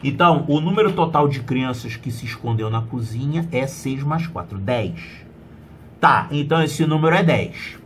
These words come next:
Então, esse número, ele é igual ao quê? A dois terços do número de meninas que se escondeu da sala.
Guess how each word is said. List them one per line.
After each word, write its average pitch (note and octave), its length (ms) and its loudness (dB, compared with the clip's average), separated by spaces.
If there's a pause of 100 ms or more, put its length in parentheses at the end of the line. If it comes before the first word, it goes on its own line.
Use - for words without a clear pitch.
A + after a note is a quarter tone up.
(340)
Então, C#3+ 380 2
esse B3+ 360 4
número, E3+ 600 0
ele G#3 260 6
é G#3+ 160 4
igual F#3+ 360 6
ao A3 240 8
quê? F#2 340 2 (680)
A E3 120 4
dois F3 320 2
terços A#3+ 300 -4
do E3+ 120 0
número G#3 340 4
de E3 140 4
meninas E3 460 4
que - 160 -2
se - 140 -4
escondeu C#3 420 -2
da B2 160 0
sala. A#2 580 2